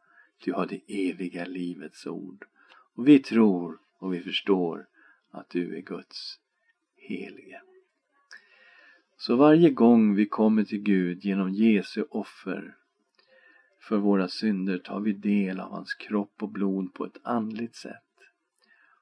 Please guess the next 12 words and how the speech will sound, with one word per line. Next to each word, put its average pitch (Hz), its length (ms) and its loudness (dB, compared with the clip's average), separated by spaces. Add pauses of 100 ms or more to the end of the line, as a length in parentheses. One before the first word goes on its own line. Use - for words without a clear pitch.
(140)
Och 107 140 -6
det 104 120 2
är 95 60 2
den 98 160 -4
här 107 260 -2
förståelsen 98 1000 -4
som 92 260 -12
vi 92 100 -6
ska - 220 -14
ha 95 500 -8 (680)
när 98 380 -4
vi 92 360 -12